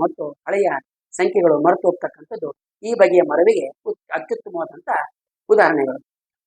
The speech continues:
ಮೂರೆಯ ಬಗೆಯ, ಮೂರನೆಯ ಬಗೆಯ ಮರವು ಉದ್ದೇಶಪೂರ್ವಕವಾಗಿದ್ದು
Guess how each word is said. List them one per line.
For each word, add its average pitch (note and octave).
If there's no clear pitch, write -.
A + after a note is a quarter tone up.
ಮೂರೆಯ D4
ಬಗೆಯ, G3
ಮೂರನೆಯ C4
ಬಗೆಯ G3
ಮರವು E3+
ಉದ್ದೇಶಪೂರ್ವಕವಾಗಿದ್ದು G3+